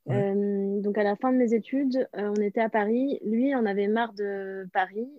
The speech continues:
Speaker 2: Il est lyonnais d'origine, donc il préférait, euh, retourner sur Lyon. Et, hum, ensuite, euh, moi, je voulais apprendre l'anglais ou du moins le, le pratiquer pour ensuite, euh, être plus à l'aise dans ma vie professionnelle, euh, future parce qu'en digital, j'allais peut-être être confrontée à,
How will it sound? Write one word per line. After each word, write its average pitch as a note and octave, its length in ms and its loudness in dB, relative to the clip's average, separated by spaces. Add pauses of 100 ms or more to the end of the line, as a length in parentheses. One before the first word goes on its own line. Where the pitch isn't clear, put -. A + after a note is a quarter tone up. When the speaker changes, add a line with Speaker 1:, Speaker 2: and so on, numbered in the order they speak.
(140)
Speaker 2:
Il G3+ 180 -2
est G3 160 -4
lyonnais A3 280 -2
d'origine, A3 500 -4
donc G3 100 -10 (140)
il F#3 400 -10
préférait, G#3 540 -4
euh, F3+ 320 -4
retourner G3 420 -10
sur G3 180 -10
Lyon. G3+ 220 -6 (760)
Et, G3+ 300 0
hum, G3 460 -2
ensuite, A#3+ 480 -4
euh, G3 360 2
moi, G#3+ 260 0
je G#3 160 -6
voulais G3 380 0 (120)
apprendre A3+ 340 0
l'anglais A3 320 4
ou A3+ 160 4
du G#3 120 0
moins A3+ 160 4
le, G3+ 260 4
le G3 80 0
pratiquer B3+ 640 -2 (300)
pour A#3+ 120 4
ensuite, A3 480 -2
euh, G3 720 2 (100)
être G3 140 -2
plus A3+ 160 -2
à G#3+ 80 4
l'aise A#3 160 4
dans A3 140 0
ma G3 160 0
vie G3+ 80 -4
professionnelle, G#3+ 560 -2
euh, G3 160 0
future - 340 -4
parce G#3+ 160 -6
qu'en G3+ 140 -4
digital, G3 500 0
j'allais F#3+ 220 -2
peut-être G#3+ 360 -2
être G#3 140 -6
confrontée G3+ 540 -2
à, F#3+ 240 0